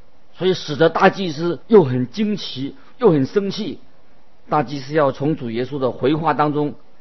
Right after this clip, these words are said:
想要定他的罪，最后大祭司要主耶稣起誓，主耶稣就起来宣称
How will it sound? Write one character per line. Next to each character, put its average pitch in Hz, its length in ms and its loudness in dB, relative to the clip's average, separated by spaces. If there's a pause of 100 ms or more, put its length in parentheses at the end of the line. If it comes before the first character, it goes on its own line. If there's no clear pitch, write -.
(300)
想 127 160 -6
要 151 100 4
定 208 260 -2
他 156 160 0
的 156 100 2
罪， 156 300 -6 (600)
最 170 140 4
后 151 400 6
大 143 120 2
祭 127 200 -6
司 127 260 -10
要 131 120 0
主 110 160 -10
耶 117 140 -2
稣 127 240 -6 (160)
起 - 260 -8
誓， 175 260 -6 (540)
主 127 100 -8
耶 143 160 4
稣 165 380 0
就 151 220 0
起 - 200 -6
来 135 400 2
宣 214 420 2
称 196 340 2